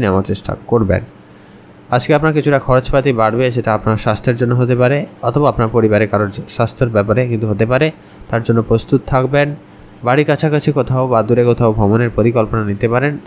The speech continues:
সেক্ষেত্রে আপনাদের positive result পাচ্ছেন। বিশেষ করে যারা হার্ডওয়্যার্সের ব্যবসা করছেন, তাদের ক্ষেত্রে আজকে বেশ ভালো মুনাফা অর্জনের সম্ভাবনা লক্ষ্য করা যাচ্ছে, সেদিক দিয়ে আপনাদের দিনটি খুব ভালো যাচ্ছে। চলুন, এখন আমরা আজকের দিনে একটাতে lottery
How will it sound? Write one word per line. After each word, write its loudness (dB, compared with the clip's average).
সেক্ষেত্রে -2
আপনাদের -6
positive 0
result -2
পাচ্ছেন। -4
বিশেষ 0
করে 2
যারা 2
হার্ডওয়্যার্সের 2
ব্যবসা 0
করছেন, -2
তাদের 0
ক্ষেত্রে -4
আজকে -8
বেশ -2
ভালো 0
মুনাফা -2
অর্জনের -4
সম্ভাবনা -4
লক্ষ্য -6
করা 0
যাচ্ছে, -4
সেদিক 0
দিয়ে 0
আপনাদের -4
দিনটি 0
খুব 4
ভালো 0
যাচ্ছে। -4
চলুন, 2
এখন -2
আমরা 0
আজকের -4
দিনে -2
একটাতে -2
lottery 0